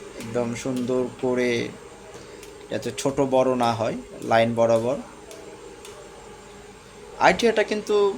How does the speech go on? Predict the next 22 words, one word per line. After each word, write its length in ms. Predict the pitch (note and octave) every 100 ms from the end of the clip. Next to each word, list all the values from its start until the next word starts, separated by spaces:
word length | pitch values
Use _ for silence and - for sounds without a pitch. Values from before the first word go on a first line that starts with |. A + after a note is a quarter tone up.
| B3 -
ইউনিক 320 | A3 A#3 E3+
একটা 220 | A2+ -
আইডিয়া। 340 | A2 G#2+ A2 G2 - - -
আসলে 360 | C3 - D3 D3 - - - - B2
বগুড়াবাসী 760 | B2+ C3+ C#3 C#3+ D3 F3+ G#3 - -
সবসময় 580 | - B2+ - - D3 E3
ভোজন 380 | D3 C3 D3 D3
রসিক, 280 | C#3 - D#3+ - B2
নতুন 220 | A#2 B2+
নতুন 180 | B2 C#3
খাবার 300 | B2 B2 A#2+
পেলে 200 | C3 C#3+
সেটা, 520 | C#3+ A#2+ B2+ B2+ B2 - - - - -
আহ, 160 | A2 A2 - - - - - - - - -
স্বাদ 320 | - B2+ B2+
নেওয়ার 240 | C3+ C3+ A#2
জন্য 240 | B2+ B2+
তারা 200 | B2+ B2
ছুটে 300 | B2+ C3 C3
যায়। 180 | A2+ E3 A#3 - - -
আশা 160 | C3
করি 400 | C3 C3 C3+ C3